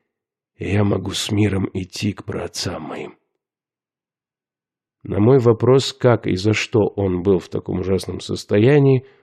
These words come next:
он отвечал: Пятьдесят лет тому назад я был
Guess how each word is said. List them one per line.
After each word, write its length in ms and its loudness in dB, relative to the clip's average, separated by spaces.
он 220 4
отвечал: 640 -2
Пятьдесят 480 2
лет 280 4
тому 260 4
назад 580 4
я 320 0
был 340 4